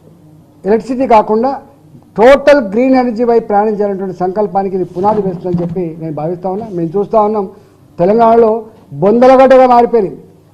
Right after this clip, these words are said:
బొగ్గు గనులు ఎక్కడైతే ఉన్నాయో అక్కడ బొగ్గు బొందలగడ్డగా మారిపోయినాయి. కొన్ని వేల, వందల కిలోమీటర్లు భూగర్భ జలాలు అడుగంటిపోయినాయి.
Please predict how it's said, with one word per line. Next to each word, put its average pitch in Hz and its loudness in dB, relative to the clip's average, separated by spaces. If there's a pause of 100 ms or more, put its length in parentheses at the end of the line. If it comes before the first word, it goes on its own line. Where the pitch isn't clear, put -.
(160)
బొగ్గు 214 0
గనులు 254 6
ఎక్కడైతే 240 4
ఉన్నాయో 226 2
అక్కడ 240 2
బొగ్గు 190 -2
బొందలగడ్డగా 240 2
మారిపోయినాయి. 214 0 (480)
కొన్ని 233 0
వేల, 247 4 (100)
వందల 254 2
కిలోమీటర్లు 240 -2
భూగర్భ 220 0
జలాలు 214 0
అడుగంటిపోయినాయి. 214 -4